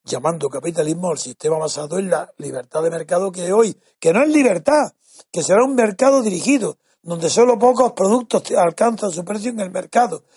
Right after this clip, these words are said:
Los demás son oligopolios, donde el, el precio ya está establecido de antemano por los estados, como en China, o, o incluso China tiene que adaptarse a los oligopolios,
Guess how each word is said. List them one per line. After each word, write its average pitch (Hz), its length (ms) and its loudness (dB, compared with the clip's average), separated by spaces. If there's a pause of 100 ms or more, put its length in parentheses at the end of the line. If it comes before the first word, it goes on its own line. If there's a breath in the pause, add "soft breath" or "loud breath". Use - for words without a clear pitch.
(120 soft breath)
Los 180 180 2
demás 202 260 2
son 277 220 4
oligopolios, 214 920 2 (280 soft breath)
donde 190 280 0
el, 196 180 -2
el 175 240 0
precio 240 320 2
ya 233 140 2
está 277 280 2
establecido 202 600 0
de 240 60 4
antemano 190 580 -2 (340 loud breath)
por 196 160 2
los 170 220 2
estados, 196 520 0 (220)
como 139 220 -2
en 131 80 -12
China, 196 400 -2 (220)
o, 220 400 2 (260)
o 180 180 -4 (260)
incluso 226 520 2
China 240 320 0
tiene 214 220 -2
que 214 60 0
adaptarse 208 440 0
a 214 80 2
los 185 120 6
oligopolios, 175 760 2